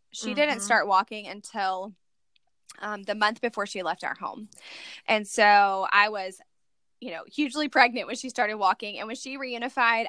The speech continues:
Speaker 1: uh, Griffin, our youngest biological son, was five weeks old.
Speaker 2: Oh, my
Speaker 1: So, yes,
Speaker 2: goodness.
Speaker 1: I had a newborn, <laughs> um, and had her. And, um, yeah, it was a kind of a crazy way. So funny because people, s-, you know, they talk about growing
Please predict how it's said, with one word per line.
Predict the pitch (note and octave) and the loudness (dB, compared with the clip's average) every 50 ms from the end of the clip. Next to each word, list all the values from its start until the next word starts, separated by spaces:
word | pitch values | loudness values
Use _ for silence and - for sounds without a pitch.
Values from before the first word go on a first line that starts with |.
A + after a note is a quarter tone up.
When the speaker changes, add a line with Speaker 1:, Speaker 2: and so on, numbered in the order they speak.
| - - - | -6 -8 -6
Speaker 1:
uh, | - G#3 G3+ F#3+ F#3 F3 F3+ F#3+ | -4 -4 -2 -4 -4 -6 -8 -10
Griffin, | - B3 B3+ E4+ - - F3+ F3 F#3+ A3+ | -8 -6 -6 -6 -4 -6 -8 -8 -8 -8
our | - G3+ G3+ | -6 -6 -6
youngest | G3+ G3+ F#3+ F#3+ F#3 G3+ A3+ - - | -6 -8 -10 -10 -10 -14 -16 -10 -4
biological | A#3 G#3+ A3+ A3+ G#3+ G3+ G3+ - _ - G#3 | -2 -2 -2 0 -4 -6 -6 -8 _ -20 -20
son, | - - G#3 F#3 F#3 F#3+ F#3 | -12 -8 -6 -6 -6 -8 _
was | F#3 F#3 F#3 F3+ - - _ _ _ _ _ | -4 -4 -4 -4 -8 -20 _ _ _ _ _
five | - G#3+ F#3 F#3+ G3 | 2 2 2 2 -2
weeks | G3 E3 - - - | -8 -16 -14 -14 -18
old. | - - _ _ _ - - _ _ - - - - - - | -18 -18 _ _ _ -14 -14 _ _ -20 -20 -20 -20 -12 -8
Speaker 2:
Oh, | B3+ A#3 G#3+ G3 | -6 -6 -6 -4
my | F#3+ | -4
Speaker 1:
So, | G#3+ | -6
yes, | G3+ G#3+ A3 G3+ F3 D#3+ - G#3 - | -6 -2 0 0 0 0 0 -4 -4
Speaker 2:
goodness. | - - | -2 -2
Speaker 1:
I | A3 | 0
had | C4 B3+ G#3 G#3+ | 2 2 0 0
a | B3+ C#4+ | -2 -6
newborn, | D#4 D4+ C#4+ C#4 B3 C#4+ D#4+ C#4+ D4+ D4+ D4+ D#4+ D#4+ D#4 - C#4 - | -8 -8 -10 -8 -6 -4 -2 -2 -2 -2 -2 -4 -6 -6 -10 -20 -20
<laughs> | _ - - - | _ -16 -8 -4
um, | D4+ C#4+ C4 C4 B3 A#3+ B3+ C4 - - - | -2 -2 0 -2 -4 -6 -8 -10 -12 -8 -8
and | C#4+ D4 D4 D4+ | -6 -6 -4 -2
had | D4 C4 A3 A3+ A#3 A3+ - _ _ - | 0 0 0 0 -2 -6 -14 _ _ -12
her. | D4+ D4+ D4+ C4+ C4 C4 B3+ B3+ A#3 | -6 -4 -2 -2 -2 -2 -2 -4 -6
And, | - - A3 G#3+ G#3 G3 G3 G3 G3 G3 A3 A3+ - - _ _ _ _ _ _ _ _ _ _ _ _ | -8 -8 -10 -10 -8 -8 -10 -10 -14 -16 -20 -20 -20 -20 _ _ _ _ _ _ _ _ _ _ _ _
um, | A3 A3 G#3+ G3+ G3 F3+ F3+ F3+ | -6 -4 -4 -4 -6 -8 -10 -8
yeah, | G4+ A4+ F4 - | -4 -2 -2 -2
it | - | -4
was | D4 D#4 - | -8 -8 -6
a | E4+ D4+ C4 A3+ G3+ - _ _ | -2 -2 -2 -2 -2 -6 _ _
kind | C#4+ C#4 | -10 -6
of | D4+ | -6
a | E4 | -6
crazy | D#4 - D4 C4+ C4+ B3 B3 C#4 | -4 -2 -2 -2 -2 -4 -6 -4
way. | B3+ B3 A3 G#3 G#3+ A3 C#4 | 0 0 0 0 0 -4 -6
So | - - C#4 B3 A#3 A3+ A#3 A3+ - - _ _ - _ - | 0 4 6 6 6 6 2 -2 -4 -6 _ _ -14 _ 0
funny | C#4 D4 F4 E4 | 0 2 2 -4
because | C4+ A#3 A3+ - C4 G#3+ - | -6 -6 -8 -8 -8 -10 -8
people, | - C4+ - A#3 | -10 -8 -8 -8
s-, | A#3+ - - - _ | -8 -8 -12 -10 _
you | C4 C#4 | -4 -2
know, | B3 G3 | -2 -2
they | F3+ G3+ | -2 -4
talk | - - A3+ G#3+ - | 0 2 2 2 2
about | A#3+ G#3 F#3 D#3+ F3+ | 2 0 0 0 0
growing | - G#3 G3 G3+ G#3 G3+ G3+ F#3+ | -2 -2 -2 -2 -4 -6 -10 -14